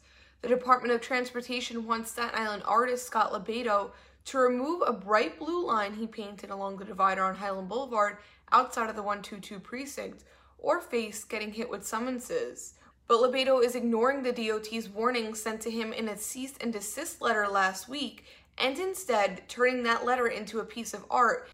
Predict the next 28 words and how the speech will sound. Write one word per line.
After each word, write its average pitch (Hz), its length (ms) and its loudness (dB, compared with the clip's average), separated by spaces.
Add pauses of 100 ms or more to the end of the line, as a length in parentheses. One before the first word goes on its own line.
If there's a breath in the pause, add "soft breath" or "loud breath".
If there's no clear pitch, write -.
and 247 200 2
auctioning 311 460 4
it 285 180 2
off 254 280 4
to 233 80 -14
fund 240 280 4
the 226 60 0
New 226 180 0
York 233 220 4
City 220 240 -4
Cops 220 380 0
and 214 100 -8
Kids 196 240 -8
Boxing 214 500 0
Club. - 440 -4 (360 soft breath)
In 262 200 4
other 262 280 8
news, 247 340 -2
Staten 240 220 4
Island 247 300 2
politicians, 233 760 2
police, 277 640 -6
and 233 200 -2
other 311 220 4
community 254 500 -4
leaders 208 400 -6
came 269 260 -4
together 214 560 0